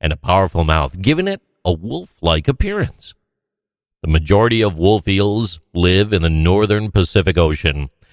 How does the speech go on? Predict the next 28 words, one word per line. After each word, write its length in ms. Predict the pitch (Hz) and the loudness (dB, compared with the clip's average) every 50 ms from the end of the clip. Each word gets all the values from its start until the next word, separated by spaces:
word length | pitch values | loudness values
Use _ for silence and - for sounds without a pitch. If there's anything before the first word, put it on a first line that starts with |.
| _ _ _ _ | _ _ _ _
from 220 | - 196 208 208 | 0 0 2 2
the 60 | 196 | -2
Bering 520 | 170 135 113 156 165 185 185 185 185 180 151 | -4 0 0 0 0 0 -2 -4 -4 -2 -2
Sea 420 | - - - 175 180 185 190 190 - - | -2 0 0 0 0 2 0 -2 -2 0
all 240 | - 107 120 143 151 | 2 2 2 2 2
the 120 | 135 101 | 0 0
way 200 | 85 85 92 110 | 2 2 0 0
to 60 | 107 101 | 0 0
California. 760 | 85 104 101 82 120 92 - 101 123 143 147 101 78 71 _ _ _ _ _ _ _ _ _ _ _ _ _ _ _ | 0 -2 0 0 -2 0 2 0 0 2 0 -2 -4 -6 _ _ _ _ _ _ _ _ _ _ _ _ _ _ _
They 120 | 92 98 | -2 -2
prefer 320 | - - 98 - 101 - | 0 -2 -2 0 0 -2
depths 480 | 95 80 95 87 82 78 - - - - | 0 0 0 0 0 0 -4 -10 -4 -2
of 160 | 92 78 73 | -2 -2 0
nine 380 | 80 85 87 - - 101 214 214 | 0 2 2 2 2 0 -2 -2
to 100 | - 73 | -4 -4
one 260 | - 151 175 113 123 | 0 0 0 0 2
hundred 320 | - 135 123 104 113 107 | 0 -2 0 0 0 0
meters. 560 | 95 90 80 67 76 69 69 67 - - - _ _ _ _ _ _ _ | 0 -2 -2 -2 -4 -6 -6 -8 -10 -14 -18 _ _ _ _ _ _ _
That's 260 | - - 151 - - | -10 -10 -8 -10 -12
thirty 540 | - _ _ 190 190 185 - 185 82 80 80 | -14 _ _ -2 0 0 0 -2 -2 -4 -4
to 160 | - - - | -4 -4 -4
three 240 | - - 165 185 196 | -2 -2 -2 0 0
hundred 420 | 170 185 185 185 156 170 165 131 | -2 -2 -4 -2 -2 -4 -4 -4
thirty 380 | _ _ - 226 240 240 233 202 | _ _ 0 0 0 0 -4 -8
feet 260 | - 247 - 101 76 | -6 -4 -4 -4 -2
below 240 | - 101 127 135 147 | 0 2 2 2 2
sea 220 | 139 - 175 190 | 0 -2 -2 0
level, 280 | 196 160 101 80 76 | 0 0 0 0 -2